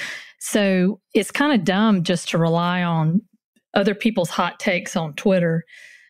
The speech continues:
you know, to get your information. And, um, and really, you know, we got be, we, we really need to be cognizant of the fact that, you know, there are people dying right now in this situation, um, children, civilians.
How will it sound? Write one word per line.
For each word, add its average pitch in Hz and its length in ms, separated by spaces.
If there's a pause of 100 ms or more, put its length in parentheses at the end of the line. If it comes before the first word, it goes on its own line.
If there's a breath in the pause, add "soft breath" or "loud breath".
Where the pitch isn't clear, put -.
you 180 80
know, 165 140
to 160 60
get 175 220
your 170 120
information. 165 880 (120)
And, 165 580
um, 170 420 (380)
and 240 180
really, 330 540 (140)
you 254 80
know, 240 100
we 226 100
got 247 200
be, 247 180 (260)
we, 240 240
we 240 120
really 254 260
need 233 120
to 196 60
be 196 120
cognizant 185 580
of 160 80
the 160 80
fact 165 300
that, 135 160 (160)
you 208 200
know, 180 120
there 180 180
are 170 60
people 180 320
dying 160 360
right 147 200
now 151 280 (460 loud breath)
in 180 80
this 170 180
situation, 156 840
um, 165 300
children, 185 640
civilians. 170 840